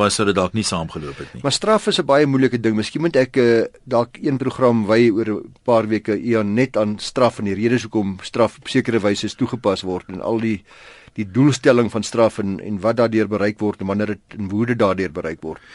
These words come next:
Speaker 1: Dit sal gaaf wees,
Speaker 2: Ja.
Speaker 1: want die ander ding wat my altyd opgeval het as, as staatsaanklaer, nou as jy byvoorbeeld, eh, op 'n dorp drie howe wat sit, dis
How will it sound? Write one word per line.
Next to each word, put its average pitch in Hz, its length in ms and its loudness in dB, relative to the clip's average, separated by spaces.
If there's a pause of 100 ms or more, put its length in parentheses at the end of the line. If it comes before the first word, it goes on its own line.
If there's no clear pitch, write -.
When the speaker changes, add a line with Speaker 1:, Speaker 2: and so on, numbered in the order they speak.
Speaker 1:
Dit 135 200 4
sal 220 140 0
gaaf 202 300 -2
wees, 156 140 2
Speaker 2:
Ja. 113 60 0
Speaker 1:
want 127 100 0
die 127 100 0
ander 185 220 -2
ding 165 100 -2
wat 147 140 0
my 95 120 0
altyd 110 280 -4
opgeval 120 460 -2
het 104 160 0
as, 92 240 -2
as 90 180 -6
staatsaanklaer, 85 880 -2 (520)
nou 98 120 2
as 131 80 2
jy 190 140 4
byvoorbeeld, 131 800 2
eh, 85 240 -2 (100)
op 104 180 -4
'n 98 100 2
dorp 95 380 4 (100)
drie 104 200 0
howe 92 340 2
wat 82 200 -4
sit, 78 160 -2 (400)
dis 156 180 2